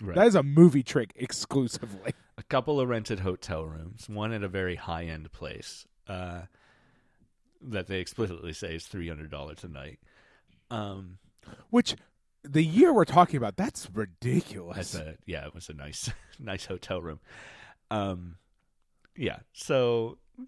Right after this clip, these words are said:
Speaker 1: you know, maybe, maybe costs are under two grand, period. Uh, but you're still talking,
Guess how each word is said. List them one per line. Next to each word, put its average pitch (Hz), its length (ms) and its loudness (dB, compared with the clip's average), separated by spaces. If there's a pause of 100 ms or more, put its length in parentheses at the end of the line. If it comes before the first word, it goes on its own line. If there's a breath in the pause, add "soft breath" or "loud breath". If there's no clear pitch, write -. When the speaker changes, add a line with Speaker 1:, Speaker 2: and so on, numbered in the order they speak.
Speaker 1:
you 214 100 -12
know, 78 280 -10
maybe, 175 520 -4
maybe 185 340 -4
costs - 380 -4
are 82 100 -8
under 76 220 -8
two 76 200 -12
grand, 69 400 -14 (120)
period. - 440 -12 (640)
Uh, 95 160 -8
but 101 200 -8
you're 135 60 -12
still - 180 -6
talking, 87 400 -4